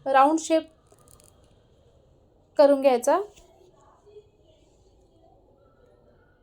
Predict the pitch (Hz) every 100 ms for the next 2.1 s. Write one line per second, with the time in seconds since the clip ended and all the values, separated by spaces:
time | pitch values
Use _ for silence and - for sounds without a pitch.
0 | _ _ _ _ _ _ _ _ _ _
1 | _ _ _ _ _ _ - 294 302 320
2 | 330